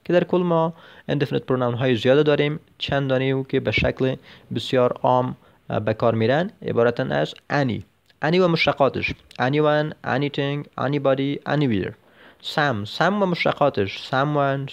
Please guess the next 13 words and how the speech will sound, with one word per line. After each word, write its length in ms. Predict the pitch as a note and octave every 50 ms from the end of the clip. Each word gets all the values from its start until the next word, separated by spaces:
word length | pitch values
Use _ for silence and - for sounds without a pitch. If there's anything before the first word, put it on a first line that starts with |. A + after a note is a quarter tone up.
| - -
somebody، 500 | C#3+ C3+ D3 D3 C#3+ C#3 C3+ C3 C3 C3 - - -
something، 580 | B2+ B2+ C#3 C#3 C3 - C#3 C#3 C#3 C#3 -
somewhere. 440 | - D#3 D#3+ D#3 C#3+ A#2 G2+ F#2+ - - _ _ _ - - _ _ -
no، 300 | C3+ C#3+ C#3+ C3+ A#2 G#2 A2 A#2+
no 80 | C#3 D#3 E3 F3+
و 40 | F3+
مشتقاتش، 800 | E3+ D#3+ - - C#3 - - D3 D3 D3 - G2 F#2 - - - -
no 300 | B2+ B2 B2+ C3+ C#3+ D3
one، 480 | D3 C#3+ C#3+ C#3+ C#3 C#3+ C3+ A#2+ A#2+ B2
nobody، 460 | C3+ C#3 C#3 C#3+ C#3 C3+ C#3 C#3 C#3 C3+ A#2 A#2
nothing، 520 | A#2+ B2+ C#3 C3+ - C#3+ C#3+ C#3+ C#3 C#3+ D3+
nowhere. 380 | D#3+ E3 D#3 D#3 A#2+ G#2 - - - _ _ _ - - - _ - -
every، 420 | E3 E3+ D#3+ D3+ C3 A2+ G2+ -